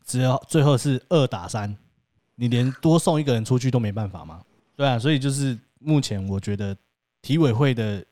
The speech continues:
现象好像还没有完全的，应该说有在进步啦。从这次蔡英文马上道歉这一点，我态度我是觉得是认可的，但是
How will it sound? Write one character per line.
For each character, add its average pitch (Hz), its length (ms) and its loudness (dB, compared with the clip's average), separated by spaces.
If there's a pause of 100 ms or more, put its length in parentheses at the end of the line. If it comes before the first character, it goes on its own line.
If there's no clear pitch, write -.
现 131 280 0
象 120 280 0
好 104 280 -6
像 170 240 0
还 123 220 -2
没 135 140 0
有 123 200 2 (440)
完 139 280 0
全 117 280 0
的， 113 360 -2 (520)
应 190 100 -4
该 220 100 6
说 220 160 4
有 139 160 2
在 185 120 2
进 175 280 0
步 170 200 4
啦。 113 200 -2 (300)
从 147 220 2
这 180 160 4
次 165 360 4 (800)
蔡 185 160 2
英 180 140 6
文 160 100 4
马 123 140 0
上 156 160 4
道 156 180 4
歉 143 220 2
这 147 80 2
一 147 60 2
点， 113 160 -2
我 101 100 -6
态 139 180 2
度 135 160 2
我 107 80 0
是 120 300 -4
觉 117 140 -2
得 110 100 -2
是 135 140 -4
认 123 240 -2
可 - 160 -12
的， 71 120 -16
但 143 180 0
是 147 220 0